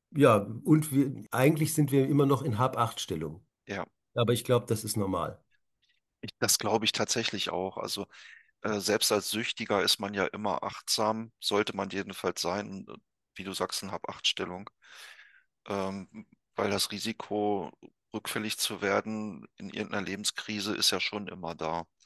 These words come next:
Speaker 1: Ja, na klar. Und me-,
Speaker 2: Und
Speaker 1: unsere Tochter berichtet uns auch dann davon, wenn sie plötzlich, äh, Suchtdruck hat.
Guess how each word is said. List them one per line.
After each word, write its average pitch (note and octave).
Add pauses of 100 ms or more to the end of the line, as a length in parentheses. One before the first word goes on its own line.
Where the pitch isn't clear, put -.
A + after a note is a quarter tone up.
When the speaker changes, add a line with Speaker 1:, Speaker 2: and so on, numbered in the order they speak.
(300)
Speaker 1:
Ja, G2
na F#2
klar. B2+ (460)
Und A2+
me-, C3
Speaker 2:
Und -
Speaker 1:
unsere A#2+
Tochter B2+
berichtet D3
uns A#2
auch G#2
dann G#2+
davon, G2
wenn F#2+
sie F2+
plötzlich, -
äh, G2+
Suchtdruck F2+
hat. -